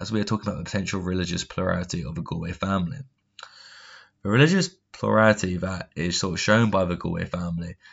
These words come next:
is perfectly summarised by the quote from Br-, Brian McGinn, an expert in M-, Montserrat history, that the religious status of the early settlers was in fact flexible and equivocable.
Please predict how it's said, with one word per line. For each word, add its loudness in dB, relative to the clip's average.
is -8
perfectly 2
summarised 0
by 0
the -4
quote -2
from -6
Br-, -8
Brian 4
McGinn, -2
an -6
expert -4
in -4
M-, -4
Montserrat -4
history, -6
that 0
the 0
religious 4
status 0
of -6
the -4
early 0
settlers -4
was -8
in -2
fact -8
flexible -4
and -4
equivocable. -4